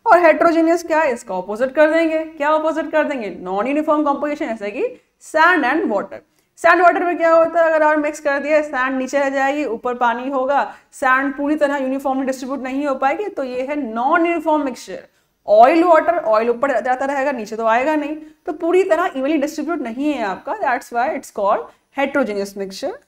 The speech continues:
तो डेफिनेशन क्या होगी बच्चों इसकी? नॉन यूनिफॉर्म क्या?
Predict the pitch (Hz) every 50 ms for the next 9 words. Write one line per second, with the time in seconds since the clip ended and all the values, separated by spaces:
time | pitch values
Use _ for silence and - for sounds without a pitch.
0 | _ _ - 226 233 339 285 233 220 220 - 240 247 254 269 - 349 320 302 320
1 | 294 285 285 302 285 294 294 294 311 320 311 302 311 - 381 466 494 - _ _
2 | _ _ _ _ _ _ _ - - 226 220 220 226 233 240 254 269 285 302 311
3 | 320 330 339 359 415 370 262 214 202 226 262 302 330 349 - - - 233 208 202
4 | 202 202 202 220 277 359 440 - - - - _ _ _ _ _ _ _ _ _
5 | - - 247 339 415